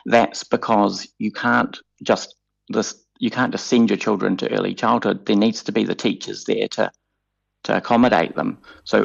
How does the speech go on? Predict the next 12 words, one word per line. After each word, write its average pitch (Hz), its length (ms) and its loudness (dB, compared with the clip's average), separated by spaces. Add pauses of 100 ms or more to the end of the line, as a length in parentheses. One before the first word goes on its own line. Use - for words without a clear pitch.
even 127 360 6
under 110 200 6
the 98 80 2
current 113 420 4
si-, - 180 -4 (100)
situation, - 920 0 (440)
we 104 200 2
can't 101 500 -2
get 107 160 2
enough 98 300 0
teachers - 580 -2
to, 98 420 -4